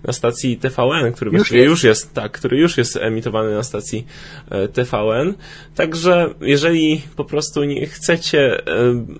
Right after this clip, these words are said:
Speaker 1: żebyśmy zaspoilerowali wam pierwszy sezon, najlepiej będzie, jak przestaniecie nas słuchać. <laughs> Oczywiście nie na długo i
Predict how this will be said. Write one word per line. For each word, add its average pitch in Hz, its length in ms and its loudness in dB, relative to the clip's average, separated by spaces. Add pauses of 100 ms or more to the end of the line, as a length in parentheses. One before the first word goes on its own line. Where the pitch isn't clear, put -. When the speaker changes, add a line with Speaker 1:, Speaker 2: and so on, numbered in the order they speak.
Speaker 1:
żebyśmy 127 440 -4
zaspoilerowali 131 840 0
wam 107 240 2
pierwszy 131 380 -2
sezon, 131 460 0 (480)
najlepiej 185 320 0
będzie, 160 200 2
jak - 60 0
przestaniecie - 440 0
nas 113 140 0
słuchać. 135 420 4 (300)
<laughs> - 320 -16
Oczywiście 156 400 -2
nie 123 140 6
na 117 100 6
długo 123 400 6
i 120 300 0